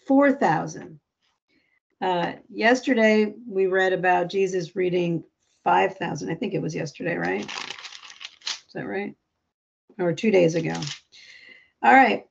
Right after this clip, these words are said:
About this time, another large crowd had gathered and the people ran out of food again. Jesus called his disciples and told them,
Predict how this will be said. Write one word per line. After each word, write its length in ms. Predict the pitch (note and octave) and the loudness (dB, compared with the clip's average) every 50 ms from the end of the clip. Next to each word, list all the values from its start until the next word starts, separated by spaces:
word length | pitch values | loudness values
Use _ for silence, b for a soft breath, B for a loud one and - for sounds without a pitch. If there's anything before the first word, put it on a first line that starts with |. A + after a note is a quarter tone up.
| _ _ | _ _
About 340 | A3 G#3+ C4 C#4 E4 - - | 0 4 4 6 4 4 2
this 180 | A4+ G4+ - - | -2 -4 -4 -2
time, 440 | - C#4 A#3+ A3+ A3+ A#3 A#3+ A#3 A#3+ A#3 | -2 0 2 2 0 0 -2 -4 -8 -8
another 420 | A3 A3 A3 B3 B3+ D#4 D#4 D4 A#3+ | -6 -2 -2 0 0 0 0 -2 -2
large 420 | A3 G#3 G#3 A3 A3+ A3 - - | -2 -2 0 -2 -2 -4 -8 -12
crowd 440 | - G#3+ G#3 F#3 F#3 F#3+ G3 G3+ G3+ - _ _ _ _ _ | -8 -4 0 0 2 2 0 -2 -4 -10 _ _ _ _ _
had 220 | _ G3+ F#3+ F#3 F#3 | _ -4 -4 -2 0
gathered 480 | - G#3 A3 A3+ A3 G3+ F#3+ F#3 F3+ | 0 2 4 4 4 4 2 0 0
and 220 | F3 F#3+ F#3+ F#3 F#3 | -2 -6 -8 -6 -8
the 40 | F3 | -8
people 380 | F3+ - B3+ C4+ C4+ D4+ C4+ A3+ | -4 -2 -2 -2 0 -2 -2 0
ran 260 | A3 G#3 G3+ G3 F#3+ | 0 0 0 0 0
out 220 | F3+ F3+ F#3 F#3+ | 0 0 0 0
of 140 | F#3+ F3+ - | 0 0 -2
food 240 | _ - A3+ A3 F#3 | _ 0 2 2 2
again. 420 | F3 D#3 D#3 C#3+ C#3 C#3+ D3 C#3+ - - _ _ _ _ _ _ _ _ _ _ _ _ _ | 2 0 0 -2 -2 -4 -6 -8 -10 -16 _ _ _ _ _ _ _ _ _ _ _ _ _
Jesus 340 | - B3 C#4 D4 D#4+ C#4 - | 4 6 6 6 6 4 2
called 320 | - C4+ C4+ D4 D#4 C4+ | 4 4 6 6 8 8
his 120 | C4 A#3+ | 6 6
disciples 640 | A3+ A#3 F#3 - - F3+ E3+ E3 E3 F3+ F3+ E3+ F3+ | 6 0 -4 -2 -2 0 0 0 0 -2 -2 -2 -2
and 120 | F3+ F3 - | -4 -4 -4
told 280 | - A3 A3 G#3+ F3+ | -2 -2 -2 -2 -2
them, 320 | F3+ D#3+ D#3+ D#3+ D#3+ D#3+ | -2 -2 -2 -2 -4 -6